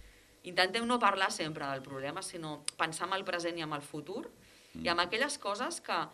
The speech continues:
Speaker 1: que la família està fent bé. Llavors, lo que va bé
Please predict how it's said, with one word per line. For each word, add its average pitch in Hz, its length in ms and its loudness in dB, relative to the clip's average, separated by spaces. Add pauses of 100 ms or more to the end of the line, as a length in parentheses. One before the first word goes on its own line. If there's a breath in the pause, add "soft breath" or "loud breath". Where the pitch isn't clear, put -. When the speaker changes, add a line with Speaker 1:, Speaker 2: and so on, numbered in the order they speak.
(240 loud breath)
Speaker 1:
que 175 100 0
la 165 80 0
família 185 340 -4
està 240 160 -6
fent 202 200 -12
bé. 302 160 -8 (540 loud breath)
Llavors, 180 340 0 (160)
lo 220 160 -6
que 220 160 2
va 349 220 2
bé 285 240 2